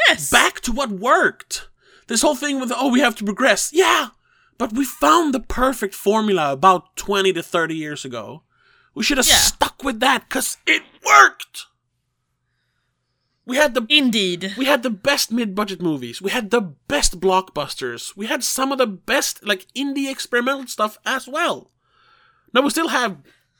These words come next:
Speaker 2: great movies nowadays, but they're so few and far between when it comes to that kind of stuff.
Speaker 1: Yeah.
Speaker 2: Because of the model of Hollywood right now, and it's, it's not working. We need
Speaker 1: But hey,
Speaker 2: stuff like this.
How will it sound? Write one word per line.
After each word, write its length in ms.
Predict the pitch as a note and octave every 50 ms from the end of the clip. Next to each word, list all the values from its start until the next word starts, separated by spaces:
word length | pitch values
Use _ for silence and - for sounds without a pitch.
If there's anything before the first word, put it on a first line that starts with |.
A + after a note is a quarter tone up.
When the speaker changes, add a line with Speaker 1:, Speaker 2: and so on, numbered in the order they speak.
| _ _ _ _ _ _ _ _ _ _ -
Speaker 2:
great 420 | - A#3+ D4 F#4 F4+ B3+ - -
movies 480 | F#3+ F#3+ G#3 A#3+ B3 A3+ G#3 F3+ E3 -
nowadays, 720 | G3 A#3+ E4 D4 A#3+ - C3+ C#3+ G3+ D#4+ - - - - _ _ _ _ _ _ _ _ _ _ _ _ _ _ _ _ _ _ _ _ -
but 200 | - B3 - _ -
they're 160 | A#3 A#3 G#3
so 440 | - - - - D#4 D#4+ D4+ C4+ G#3+
few 380 | - - - - B3+ C4+ C4
and 100 | A#3 A3
far 200 | - - A#3 G#3
between 400 | F#3+ F#3 F#3 - C4+ A#3+ G3+ F3+
when 80 | F3 E3+
it 60 | E3
comes 200 | - F#3 F3+ E3
to 60 | -
that 200 | E3 G#3 A#3 A3+
kind 140 | - F#3+ E3+
of 80 | D3+ -
stuff. 420 | - - F#3+ - - - - _ _ _ _ _ _ _ _ _ _ - D#4+
Speaker 1:
Yeah. 160 | A#3 F#3+ - _ _ _ _ _ _ -
Speaker 2:
Because 320 | F#3 - A#3 G#3 G#3+ -
of 120 | F#3 F3+
the 80 | F#3 F3+
model 560 | F3 F3+ F#3 G3+ G#3 G#3 F3+ D#3 D3 D3 C#3
of 200 | - D3 D3+ C#3+ C#3+
Hollywood 380 | - F#3 F#3+ F#3 F3+ D#3 C3+ B2+
right 180 | B2+ B2 -
now, 240 | B2 A#2 A2+ A#2 A#2+
and 80 | - C#3+
it's, 280 | - _ - - - - -
it's 220 | F3+ - - -
not 320 | F#3+ G3+ A3+ A3+ - - E3
working. 400 | F3 F3 F3 - - A2+ A2+ B2
We 80 | C3+
need 520 | D3 D3+ D#3 D#3+ E3 F3+ G3 G3 F#3+ G3 -
Speaker 1:
But 80 | - F4
hey, 80 | G#4+ D#4+
Speaker 2:
stuff 180 | D#3+ - -
like 140 | A2+ A2 -
this. 320 | - - - - - -